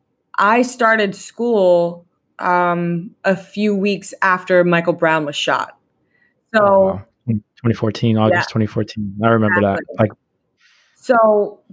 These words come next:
Speaker 1: there was also this feeling of, like, okay, I don't really know a ton about Black history. Um, you know, these, like, of course, police shootings weren't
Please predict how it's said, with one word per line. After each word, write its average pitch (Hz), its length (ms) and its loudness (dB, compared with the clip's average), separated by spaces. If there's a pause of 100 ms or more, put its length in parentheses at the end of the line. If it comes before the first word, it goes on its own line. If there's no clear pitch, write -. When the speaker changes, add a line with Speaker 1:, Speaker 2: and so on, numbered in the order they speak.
(120)
Speaker 1:
there 220 140 2
was 226 160 2
also 294 320 -2
this 262 220 -6
feeling 226 480 -2
of, 185 240 -2
like, 185 340 -2
okay, 196 440 -4 (920)
I 202 720 0 (1000)
don't 240 420 -2 (100)
really 240 600 -2
know 196 540 2
a 196 80 0
ton 180 500 0
about 165 680 -2 (680)
Black 180 280 0
history. 160 600 -6 (680)
Um, 180 720 0 (220)
you 196 160 -4
know, 190 160 4
these, 190 460 -2 (260)
like, 196 180 2
of - 120 -10
course, 240 260 2
police 214 400 0
shootings 185 500 -2
weren't 175 420 0